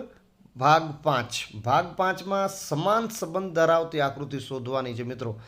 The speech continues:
હવે અહીંયા શું છે, જો તમને થોડુંક આ ફિગ-, આકૃતિ વિશે સમજાવી દઉં. આ બે આકૃતિઓ કંઈક સમાન સંબંધ ધરાવે છે, બરાબર? હવે અહીંયા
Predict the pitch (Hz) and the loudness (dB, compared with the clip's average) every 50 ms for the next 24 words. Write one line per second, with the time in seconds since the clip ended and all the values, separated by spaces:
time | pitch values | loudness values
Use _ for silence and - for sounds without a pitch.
0 | - - - - - - - 135 147 151 151 165 175 180 170 175 202 196 185 147 | -20 -20 -20 -20 -14 -6 -2 0 2 2 2 2 2 0 0 0 0 0 0 2
1 | 175 180 156 147 165 165 165 165 156 156 147 147 156 160 175 175 170 - - - | 0 0 2 2 0 0 0 -2 -2 -2 -4 -4 -4 -4 -4 -4 -6 -6 -4 -2
2 | 143 135 131 131 - - 156 147 139 - 139 127 135 143 143 143 151 165 160 147 | -2 -2 -4 -8 -10 -6 -6 -6 -6 -4 -2 0 2 2 0 0 -2 -6 -4 -2
3 | 151 147 147 147 147 147 147 147 147 143 151 151 147 147 165 180 180 180 - - | 0 -2 -2 -2 -4 -4 -4 -2 -2 0 0 0 0 0 -2 -4 -4 -8 -12 -20
4 | - - - - - - - 156 156 156 165 175 175 175 175 175 185 170 160 160 | -20 -20 -20 -20 -8 0 4 4 4 6 6 6 6 6 6 2 -2 -2 0 0
5 | 175 165 165 165 165 156 - 175 165 165 165 170 160 156 160 143 143 147 143 135 | 0 0 0 -2 -2 -2 -2 -2 -2 0 0 -2 -2 -2 -4 -2 0 0 0 2
6 | 123 135 139 139 135 127 123 113 123 123 135 160 190 208 240 240 240 - - - | 2 4 6 6 6 4 2 -2 -2 -2 0 0 0 0 0 -4 -6 -10 -20 -20
7 | - - _ - 139 165 170 170 - - 170 180 185 196 208 220 233 247 233 - | -20 -16 _ -2 2 2 2 2 0 -4 -2 0 0 2 2 4 2 2 0 -2